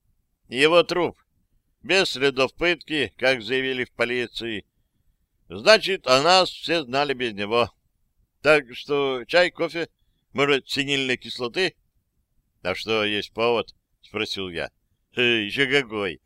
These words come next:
Я тут пробежался по европейским криминальным новостям, посмотрел фото. Хреновые дела, парень.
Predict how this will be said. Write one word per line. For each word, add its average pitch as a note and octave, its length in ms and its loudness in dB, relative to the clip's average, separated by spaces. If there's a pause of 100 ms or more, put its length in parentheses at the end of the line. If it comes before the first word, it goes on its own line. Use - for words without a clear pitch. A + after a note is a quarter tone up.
(240)
Я D3+ 240 8
тут D3+ 180 -8
пробежался D3+ 600 2
по A#2+ 100 -4
европейским C3+ 800 -2
криминальным C3 640 -4
новостям, A#2+ 520 -2 (240)
посмотрел G2+ 460 -4
фото. B2 360 -2 (720)
Хреновые D3 640 2
дела, C3 280 4
парень. G#2+ 340 -2